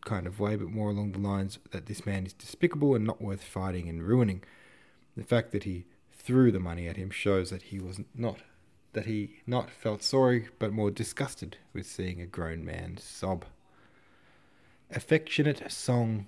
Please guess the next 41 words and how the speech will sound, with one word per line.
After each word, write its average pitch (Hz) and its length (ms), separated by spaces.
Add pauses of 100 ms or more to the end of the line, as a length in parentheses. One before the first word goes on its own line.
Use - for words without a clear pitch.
four 113 300
oh 95 180
two 87 300
said, 90 160
"I'm 110 180
just 104 160
loving 101 300
Tolstoy's 92 560
art, 101 340
the - 60
characters, 107 500
the 101 160
imagery, 107 320
seeing, 120 540
seeing 139 220
it 131 80
all 120 100
play 107 320
out 104 180
so 95 180
clearly. 117 480 (1300)
I 135 120
too 131 260
see 120 260
Andre 117 520 (200)
as 101 140
his 101 160
father's 104 320
son 104 280
and 95 160
Rostov 101 380
so 95 160
clearly 101 680
a 95 80
mirror 92 260
of 95 180
his 117 220
father." 87 380 (840)
Determinism 98 640
for 85 160
sure. 98 540